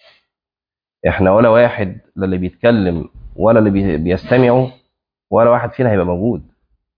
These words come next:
ستين، سبعين سنة ده مش رقم خالص، خالص، ده مش رقم في عمر الكون، في عمر الأرض اللي إحنا عليها دي،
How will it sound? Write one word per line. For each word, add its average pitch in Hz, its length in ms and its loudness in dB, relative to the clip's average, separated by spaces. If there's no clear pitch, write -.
ستين، 117 260 -2
سبعين 117 240 2
سنة 123 180 2
ده 113 120 4
مش 113 200 -2
رقم 92 360 -2
خالص، - 720 -2
خالص، 104 680 -2
ده 110 100 2
مش 107 220 -2
رقم 92 400 -4
في - 100 -2
عمر 95 540 2
الكون، 110 400 0
في 95 100 -4
عمر 104 200 2
الأرض 95 300 0
اللي 98 120 -2
إحنا 101 120 -2
عليها 107 220 2
دي، 107 280 -2